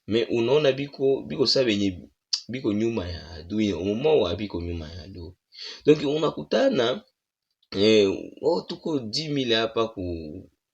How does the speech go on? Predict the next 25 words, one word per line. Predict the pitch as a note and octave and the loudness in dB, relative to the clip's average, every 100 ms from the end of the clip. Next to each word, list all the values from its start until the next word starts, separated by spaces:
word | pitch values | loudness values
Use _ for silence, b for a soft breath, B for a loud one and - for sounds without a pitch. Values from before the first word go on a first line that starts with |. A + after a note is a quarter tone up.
| _ | _
ku | - C2 | -18 -10
Ngomo, | F2 G#2 B2 A#2+ C3 C3+ F#3+ - B B B - | 0 2 2 2 2 2 -2 -12 B B B -4
tunapigana, | G2 F#2 - E2 G2+ A2+ B2+ C3+ C3+ C#3+ D#3 - _ _ - | -2 -2 -4 -4 0 0 2 2 0 -2 -8 -12 _ _ -12
lakini | F#2 - A#2 | -8 -2 0
tuko | G2+ G#2+ G#2 G2 | 0 -2 -2 -2
njala, | F2 G2+ F#2 E2 | 0 2 0 -2
hatuna | G2 - A2+ A2 | -10 -4 0 0
minisho." | G2 F2+ E2+ E2 - | 0 -2 -6 -8 -10
Sasa, | - B2+ - | -8 -4 -4
sasa | - G#3 G3 | -4 -8 -10
adui | G#2 G#2 C3+ | -8 -6 -4
unampatia | G#2 E2 D#2+ D#2 A2+ | -4 -6 -10 -8 -4
ile | A2 F2+ | -2 -2
habari. | E2+ D#2+ F#2 G2 F#2+ - - _ B B B B | -4 -6 -4 -4 -6 -12 -20 _ B B B B
Wewe | B2+ E3 | 2 2
unafikiri | C#3 C3 A2 - D3+ C3 | 2 0 -4 -4 -2 4
kama | C3+ D3 C3+ | 4 4 2
ule | B2 G2 | 2 0
adui | G2+ C3 B2 | -2 0 2
hana | B2+ A#2 F#2 | 2 0 -2
akili, | F2 C3 A#2 F#2 D#2+ _ _ _ _ - | -4 -4 -6 -6 -10 _ _ _ _ -8
eh? | F#2+ C3+ A3 _ _ _ _ _ _ _ _ _ _ _ | -6 -6 -8 _ _ _ _ _ _ _ _ _ _ _
"Oh, | A2 C#3 | 0 2
tuko | C3 B2+ G#2+ F#2+ | 2 -2 0 0
njala, | F#2 A2 B2+ C#3+ E3 A3 G#3+ | 2 4 4 4 0 -6 -12